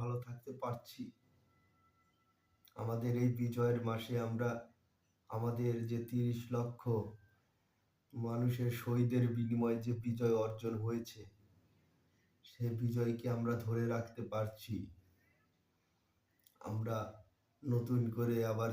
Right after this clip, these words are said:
চব্বিশে স্বাধীনতা অর্জন করতে হলো। কেন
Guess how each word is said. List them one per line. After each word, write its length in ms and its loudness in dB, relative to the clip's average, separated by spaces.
চব্বিশে 460 -2
স্বাধীনতা 580 -2
অর্জন 280 -6
করতে 360 -14
হলো। 200 -16
কেন 180 -2